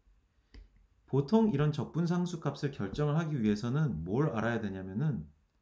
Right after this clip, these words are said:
이 브이씨 T가 T 이퀄 영 같은 어떤 특정, 뭐,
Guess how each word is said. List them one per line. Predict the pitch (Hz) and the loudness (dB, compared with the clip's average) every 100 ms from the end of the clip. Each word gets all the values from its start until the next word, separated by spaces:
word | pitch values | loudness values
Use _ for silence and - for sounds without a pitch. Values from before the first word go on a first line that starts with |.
| _ _ _ _ _ | _ _ _ _ _
이 | - 110 | -8 -6
브이씨 | - 151 202 - 196 190 | 2 2 2 -4 -8 -8
T가 | - 214 208 160 160 - - | -8 -4 0 2 2 0 -4
T | 208 | -4
이퀄 | 208 208 208 180 | -2 -2 -2 0
영 | 110 110 | 2 2
같은 | 135 123 - 156 | 0 -2 -2 -2
어떤 | 101 76 104 101 | -2 -4 -4 -4
특정, | - 208 - 185 - | -6 -4 -2 -2 -4
뭐, | - 107 - | -6 -6 -8